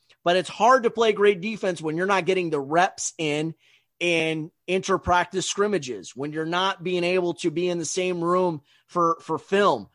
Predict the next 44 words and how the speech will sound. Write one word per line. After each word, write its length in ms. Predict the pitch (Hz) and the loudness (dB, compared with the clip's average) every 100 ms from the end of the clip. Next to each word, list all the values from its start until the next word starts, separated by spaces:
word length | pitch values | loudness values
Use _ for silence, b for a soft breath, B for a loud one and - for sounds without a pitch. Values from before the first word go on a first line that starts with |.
| _ | _
So 160 | - 165 | -6 -4
you 200 | 180 180 | -4 -4
could 180 | 175 | -6
go 260 | 143 185 180 | 2 2 4
in, 300 | 196 208 185 165 | 2 0 -4 0
go 200 | 190 190 | 4 4
in 140 | 220 | 6
on 220 | 208 170 | 4 4
one 160 | 160 160 | 2 0
another 240 | 160 165 | 0 -2
and 100 | 160 | -4
say, 160 | 170 160 | -2 -2
"Hey, 140 | 175 | -2
Wes, 540 | 165 202 185 - - - _ _ | -2 2 2 0 -10 -14 _ _
you 140 | 165 | -2
were 100 | 202 | 0
late 320 | 196 208 214 - | 2 2 0 -4
there," 220 | 139 110 | -4 -4
or, 180 | 139 139 | -8 -8
"Trez, 460 | - 214 180 120 - b - | 2 4 4 0 -10 b -10
you 120 | 185 | 0
gotta 220 | 214 175 | 2 4
help 280 | 180 185 180 | 4 2 2
here," 260 | 208 175 123 | 2 2 2
or, 300 | 104 139 139 | -2 -6 -2
"Mark, 400 | 180 202 170 202 | 2 4 2 -2
you 80 | |
gotta 220 | 208 185 165 | 0 2 0
do 140 | 175 | 0
this," 280 | 196 151 - | 2 2 0
or, 120 | 135 | -8
"Schroeder, 420 | - 214 233 165 | -8 -6 -4 -4
you 140 | 156 196 | -2 -2
gotta 180 | 185 | 0
do 100 | 170 | 0
this," 240 | 180 180 - | 0 -2 -2
or, 80 | 135 | -12
"Kuz, 540 | - 254 214 139 - b b b | -6 -2 -2 -4 -8 b b b
you, 140 | 190 | -10
you 180 | 226 185 | -4 0
know, 320 | 180 170 156 - | 2 2 0 -8
what's 320 | 165 196 - | -2 -2 0
the 80 | 175 | 0
deal?" 340 | 226 139 | 2 2